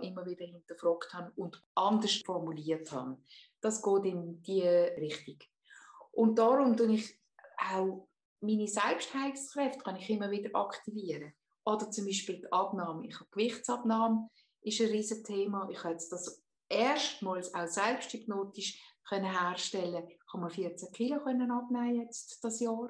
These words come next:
in einem halben Jahr. Oder, ähm, Depressionen ist ein Thema,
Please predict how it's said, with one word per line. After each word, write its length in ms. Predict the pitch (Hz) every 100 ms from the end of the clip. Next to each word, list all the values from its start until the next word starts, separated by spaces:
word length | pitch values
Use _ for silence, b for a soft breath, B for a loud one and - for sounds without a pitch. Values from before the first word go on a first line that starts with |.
| -
in 200 | 208 208
einem 160 | 214
halben 340 | 208 214 220 214
Jahr. 400 | 214 220 330 - _ B B B B B B B _
Oder, 440 | 208 202 202 202
ähm, 400 | 190 185 180 175 - - _
Depressionen 1080 | 202 196 202 196 - 220 240 247 233 220 -
ist 160 | 214
ein 300 | 220 220 -
Thema, 720 | 202 214 220 208 202 202 196